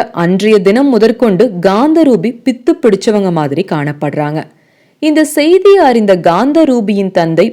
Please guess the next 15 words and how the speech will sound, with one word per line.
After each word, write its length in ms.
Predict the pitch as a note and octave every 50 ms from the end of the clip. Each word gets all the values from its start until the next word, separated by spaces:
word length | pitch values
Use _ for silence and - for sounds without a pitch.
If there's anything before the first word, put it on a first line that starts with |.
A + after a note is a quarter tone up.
| F3+ D3+
விரைந்து 400 | C3+ D#3+ E3 F#3+ A3 A#3 B3 F#3+
வராரு. 400 | D3 C#3+ C#3 D3+ D3 D3+ D3 - - _ _ _ _ _ _ _ _ _
இரு 260 | E3+ F3 F#3 G3 A3 A3 A3
தரப்பிலும் 640 | A3 G3 F#3 A3 C4 C4 - D#4 B3+ A#3 C4+ - - F3+
காந்தரூபனை 840 | D#3+ F#3 F3+ G3 C4 D4+ D#4 E4+ D#4+ C#4+ B3+ A3 F3 F3+ E3+ E3+ D#3+ -
தேடும் 400 | - F3+ G3 A#3 B3+ C#4+ C#4+ C4+
பணி 200 | - F3+ D#3 F#3+ A#3 A#3 -
தீவிரப்படுத்தப்பட்டது. 1040 | F#3 F3 F3+ F#3+ F#3 F3 F3+ E3+ C#3 C#3 - D3+ C#3+ - D3 C3+ - C#3+ - D3+ - - _ _ _ _ _ _ _ _ _ _ _ _ G3+
இருந்தும் 540 | G#3 A3+ C4 D#4 F4 F4 D4+ C4 C4+ - - F#3
காந்தரூபன் 760 | E3 E3 D#3+ F3 G#3+ C4+ D4 E4+ E4 D#4+ D#4 C4+ G#3 G#3+ A3 - E3+ D#3+
பூலோகத்திலேயே 840 | E3+ G#3 B3 C#4 D4+ E4 E4 D#4 D#4 D#4 - A#3+ A3 G3 F#3 G3 G3+ - G3+
எங்குமே 460 | D#3 D#3 F#3 G3+ F#3+ B3+ A#3 A#3+ C4 D4+ D4+
காணப்படாததால 1080 | - A3 G3 G#3 A#3 B3 A#3 - G#3+ G3 G3+ G#3 G#3 A3 G#3+ A3 G#3 G3+ F#3+ D#3+ F#3+ E4+ - - _ _ _ _ _ _
கடைசி 420 | D#4 D4 D4 F4+ G4 G4+ - G#4 G4
வரையில 440 | D#4+ C4+ A3 G#3 G#3+ A3 G#3 F#3+